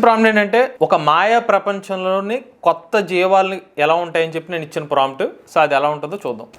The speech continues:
ఇది నిజంగానే ఒక మాయా ప్రపంచంలో ఒక మాయ జీవులానే ఉంది ఇది. So నెక్స్ట్ ఇచ్చిన ప్రాంప్ట్ ఏంటంటే ఒక ఎలక్ట్రిక్ స్కూటర్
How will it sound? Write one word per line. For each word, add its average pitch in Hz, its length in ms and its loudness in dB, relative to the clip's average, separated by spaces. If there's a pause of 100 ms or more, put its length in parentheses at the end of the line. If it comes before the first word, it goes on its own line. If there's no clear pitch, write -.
ఇది 127 160 4
నిజంగానే 156 420 2 (360)
ఒక 127 60 -2 (120)
మాయా 143 280 2
ప్రపంచంలో 151 540 0
ఒక 139 80 -2 (100)
మాయ 139 320 2
జీవులానే 139 400 -6
ఉంది 117 160 -10
ఇది. 156 120 -8 (240)
So 160 180 4
నెక్స్ట్ 156 240 -2
ఇచ్చిన 226 260 2
ప్రాంప్ట్ 190 280 2
ఏంటంటే 180 240 -2 (100)
ఒక 175 180 0
ఎలక్ట్రిక్ 208 340 -6
స్కూటర్ 196 400 -2